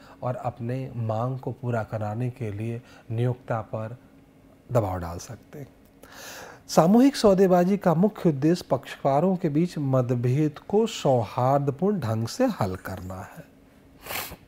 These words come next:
सामूहिक सौदेबाजी वह माध्यम है जिसके, जिसके, जिसके उपयोग से नियोक्ता और कर्मचारी के बीच जो मतभेद हैं, उन मतभेदों को सौहार्दपूर्ण ढंग से हम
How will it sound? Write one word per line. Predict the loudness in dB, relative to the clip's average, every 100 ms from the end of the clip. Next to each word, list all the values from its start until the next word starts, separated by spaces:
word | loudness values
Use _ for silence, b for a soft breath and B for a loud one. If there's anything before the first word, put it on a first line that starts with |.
| -20 -20 -20 -20 -20 -12
सामूहिक | -4 0 0 0 0
सौदेबाजी | 0 0 2 2 0 0 -2 -4 B B B B _ 0
वह | 2 4
माध्यम | 4 2 2 2 2
है | 0 -2 -2
जिसके, | -4 -4 -4 -2 -2 -4 -10 -6
जिसके, | -6 -6 -4 -4
जिसके | -2 -4 -4 -2 0 0 -2 B B -6
उपयोग | 0 4 6 4 0
से | 0 0 0 -6 B B B
नियोक्ता | 2 2 0 -6 -4
और | -4 -4 -4
कर्मचारी | -4 -4 -4 -2 -2 -4
के | -6
बीच | -4 -4 -4
जो | -4 -4
मतभेद | -2 -4 -4 -2 -2 -4
हैं, | -6
उन | -4 -4
मतभेदों | -2 -2 -4 -4 -4 -2 0 -2
को | -4 -6 -8 B B -10 -2
सौहार्दपूर्ण | -2 -2 -4 -4 -6 -8 -6 -6
ढंग | -6 -8
से | -8 -8
हम | -6 -6